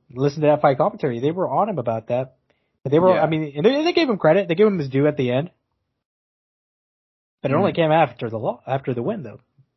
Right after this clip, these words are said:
Speaker 1: After it ended in a finish.
Speaker 2: Yeah.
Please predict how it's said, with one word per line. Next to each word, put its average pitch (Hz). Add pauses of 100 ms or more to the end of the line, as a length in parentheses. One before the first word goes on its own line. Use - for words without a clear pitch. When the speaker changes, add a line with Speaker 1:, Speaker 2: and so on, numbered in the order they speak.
(460)
Speaker 1:
After 127
it 117
ended 117
in 110
a 110
finish. 139 (960)
Speaker 2:
Yeah. 98